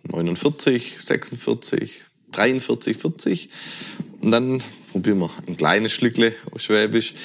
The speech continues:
um mal zu schauen, wo haben wir beide, äh, die beste, wie soll ich sagen, die beste Schnittmenge.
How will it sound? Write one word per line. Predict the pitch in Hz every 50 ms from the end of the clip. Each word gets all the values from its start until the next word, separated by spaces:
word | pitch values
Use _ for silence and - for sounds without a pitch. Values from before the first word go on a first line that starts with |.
| - - - - - -
um | - 117
mal | 123 123 120 120
zu | 123 - -
schauen, | - - 101 92 104 113 113 113 - -
wo | 110 107 98 92 98 110 117 127 135 135 123
haben | 120 113 113 110 110 104 101 98
wir | 98 113 127 156 160
beide, | 156 - 120 110 117 120 127 135 127 127 127 120 117 117 - - - - - -
äh, | - - 87 90 92 90 95 101 - - - - - - -
die | 104
beste, | 90 - 113 107 110 - - - 113 104 101 98 98
wie | 95 104
soll | - - -
ich | -
sagen, | - - - 104 104 104 98 98
die | 107
beste | 90 - 120 - - 110
Schnittmenge. | - 127 143 147 - 170 165 170 185 208 196